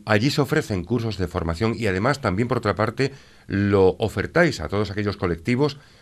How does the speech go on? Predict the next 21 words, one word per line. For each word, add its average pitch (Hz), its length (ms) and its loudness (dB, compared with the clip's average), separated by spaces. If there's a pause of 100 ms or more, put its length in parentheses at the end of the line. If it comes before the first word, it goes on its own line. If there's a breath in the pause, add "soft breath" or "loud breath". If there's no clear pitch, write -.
(100)
o 80 100 -2
asociaciones 82 600 -2
o 104 80 -8
colegios 85 340 -2
de 85 60 -2
la 101 100 0
ciudad 107 300 -2 (240 loud breath)
que - 100 -6
quieran 139 220 0
llevar 117 180 2
a 110 60 0
cabo 110 260 0
cursos 120 260 -4
de 92 100 -4
formación 92 500 -4 (240 loud breath)
o 95 120 2
actividades 87 460 0
en 80 80 -2
el 71 80 -4
colegio, 71 340 -8
¿no? 104 140 -4